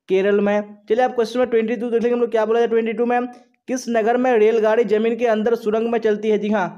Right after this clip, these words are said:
तो कौन से नगर में चलती है? यहाँ पे ऑप्शन नंबर सी करेक्ट हो जाएगा, नहीं, कोलकाता में चलती है।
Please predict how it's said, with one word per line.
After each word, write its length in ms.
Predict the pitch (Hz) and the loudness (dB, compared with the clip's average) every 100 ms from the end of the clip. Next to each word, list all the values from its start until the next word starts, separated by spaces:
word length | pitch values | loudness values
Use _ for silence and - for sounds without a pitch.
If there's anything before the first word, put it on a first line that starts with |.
| - | -16
तो 80 | _ | _
कौन 200 | 180 190 | -4 -2
से 120 | 190 | -2
नगर 220 | 202 196 208 | -2 0 -2
में 80 | |
चलती 300 | 202 190 202 | -2 -4 -2
है? 140 | 226 262 - - 175 | -2 -2 -4 -12 -8
यहाँ 160 | 208 233 | -6 -2
पे 80 | 247 | -2
ऑप्शन 220 | 233 220 | -2 -4
नंबर 120 | 226 | -4
सी 140 | 220 226 | -4 -4
करेक्ट 320 | 220 208 214 | -2 -4 -2
हो 40 | 190 | -2
जाएगा, 160 | 196 | 0
नहीं, 160 | 226 294 - - _ _ _ | 0 -2 -6 -18 _ _ _
कोलकाता 500 | 190 196 190 190 202 | -4 -2 0 -2 0
में 100 | 202 208 | -2 0
चलती 320 | 196 190 208 | -2 -2 0
है। 140 | 214 | 0